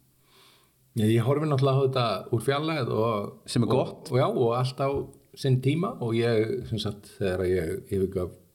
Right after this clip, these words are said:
Speaker 1: stjórnmálin, þá yfirgaf ég stjórnmálin og, og hugsaði með mér, ég á bara, eh, helming starfsævinnar eftir og ég er að fara að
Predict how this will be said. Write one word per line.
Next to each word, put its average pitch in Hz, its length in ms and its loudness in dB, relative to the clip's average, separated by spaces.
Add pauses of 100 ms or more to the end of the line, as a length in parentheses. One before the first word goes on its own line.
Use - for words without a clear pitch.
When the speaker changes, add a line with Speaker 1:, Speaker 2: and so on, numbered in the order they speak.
(240)
Speaker 1:
stjórnmálin, 131 480 0
þá 101 80 0
yfirgaf 117 380 2
ég 117 80 0
stjórnmálin 135 500 0
og, 104 140 -4 (640)
og 95 180 0
hugsaði 110 340 0
með 110 140 0
mér, 143 180 2
ég 104 160 -2
á 98 160 -4
bara, 101 200 2 (480)
eh, 120 720 -8 (180)
helming 107 320 -2
starfsævinnar 110 560 -2
eftir 127 240 -2
og 113 80 0
ég 104 80 2
er 104 60 -2
að 104 80 -2
fara 104 160 2
að 131 240 -8